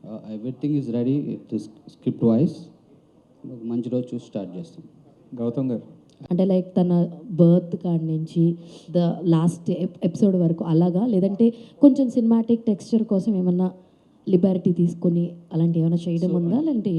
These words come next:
Speaker 3: ఏంటి?
Speaker 4: లైక్, ఒక కథని ఒక టూ అవర్స్‌లో చెప్పాలి అంటే, like, there will be little bit of cinematic liberty, but అది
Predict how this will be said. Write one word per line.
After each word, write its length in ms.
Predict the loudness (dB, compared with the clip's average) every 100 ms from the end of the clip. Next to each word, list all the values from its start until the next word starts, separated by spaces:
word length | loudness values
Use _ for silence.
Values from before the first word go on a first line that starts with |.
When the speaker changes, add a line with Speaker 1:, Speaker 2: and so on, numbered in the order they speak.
| -4 -6
Speaker 3:
ఏంటి? 280 | -6 -6 -10 -18 -8
Speaker 4:
లైక్, 240 | -6 -4 -4
ఒక 380 | -6 -6 -10 -6 -6 -6 -6 -8 -12 -20 -18 -10
కథని 540 | -6 -2 -2 -2 -6 -8 -10
ఒక 140 | -10
టూ 340 | -2 0 2
అవర్స్‌లో 420 | 0 -4 -4 -4 -6
చెప్పాలి 520 | -6 -6 -4 -2 -2
అంటే, 480 | -4 -6 -6 -6 -4
like, 440 | -6 -6 -10 -4 -2
there 160 | 0
will 140 | -2 -4
be 60 | -4 -4
little 300 | -4 -6 -4
bit 320 | -6 -4 -4
of 60 | -4 -10 -20 -20 _ -8 -2
cinematic 480 | 0 0 0 -2
liberty, 400 | -2 -2 -4 -4 -4
but 340 | -4 -4 -6 -8 -20 _ _ -20 -6
అది 180 | -4